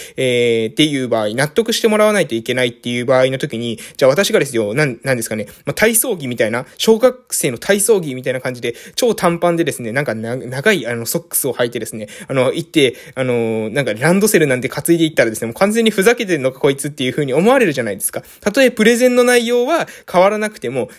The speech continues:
えー、その、た-、体操着みたいなのとかですね、まあ、なんかタンクトップみたいな感じで行く、タンクトップとタン-、海水パンツみたいな感じで行く人と、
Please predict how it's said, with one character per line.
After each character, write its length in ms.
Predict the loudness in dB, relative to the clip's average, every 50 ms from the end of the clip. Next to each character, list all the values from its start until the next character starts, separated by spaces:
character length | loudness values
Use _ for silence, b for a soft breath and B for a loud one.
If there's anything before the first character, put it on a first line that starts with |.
| B
え 480 | 0 2 2 2 0 -2 -2 -2 -4 -4
ー、 20 |
そ 100 | -2 0
の、 140 | 0 0 0
た-、 240 | -2 -6 -8 -10 -8
体 240 | -6 0 0 2 2
操 200 | 2 0 -2 -2
着 140 | -2 -4 -6
み 80 | -2
た 100 | -2 -2
い 40 | 0
な 80 | 0 -2
の 80 | -4
と 100 | -6 -6
か 120 | -6 -6 -8
で 60 | -6
す 80 | -6
ね、 60 | -6 -4
ま 80 | -2
あ、 40 | -2
な 80 | -4 -4
ん 40 |
か 120 | -6 -8 -4
タ 120 | -2 0
ン 120 | 0 0 -2
ク 100 | 0 0
ト 80 | 0
ッ 40 | 0
プ 160 | 0 -2 -6 -4
み 80 | -2
た 80 | -2 -2
い 20 |
な 60 | 0
感 120 | 0 -2 -4
じ 80 | -2
で 140 | -2 -4 -4 B B B -10 -8
行 120 | -8 -4
く、 260 | 2 4 6 6 4
タ 120 | 4 0 -2
ン 100 | -2 0
ク 80 | 2
ト 80 | 2 2
ッ 40 | 2
プ 160 | 2 -8 -6
と 100 | -6 -4
タ 140 | 0 0 0
ン-、 180 | 0 -2 -6 -10 _ -2
海 200 | 0 0 0 0
水 220 | -4 -6 -6 -2
パ 120 | 2 2 2
ン 40 | 2
ツ 140 | 2 -2 -2
み 80 | 0
た 60 | 0 0
い 20 |
な 40 | 2
感 120 | 0 -2
じ 60 | -2
で 80 | -4 -8
行 100 | -8 -4
く 100 | -4 -6
人 220 | -4 0 -2 -2
と、 320 | 2 4 4 4 4 2